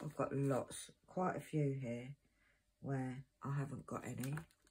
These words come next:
Seven nine seven we've got. But once I've done this, it's a job done. Like I said, then I will do my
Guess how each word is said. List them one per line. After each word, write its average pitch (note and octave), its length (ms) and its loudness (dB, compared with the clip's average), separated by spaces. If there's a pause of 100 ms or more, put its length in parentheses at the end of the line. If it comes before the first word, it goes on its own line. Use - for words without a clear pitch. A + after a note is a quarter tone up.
(1700)
Seven C#3 300 -4
nine B2 220 -2
seven D3+ 500 -2
we've D#3 240 -6
got. D#3+ 280 -2 (1700)
But - 440 -2 (120)
once F3+ 300 -2
I've - 240 -6
done E3+ 320 4
this, - 500 -8
it's - 300 -4
a D#3+ 60 -2
job D3 400 2 (1040)
done. A#3+ 240 0 (2250)
Like E3+ 120 0
I - 20 0
said, D3 340 2
then B2 240 4 (380)
I D3 200 4
will C#3+ 200 2
do C#3+ 320 2
my C3+ 260 0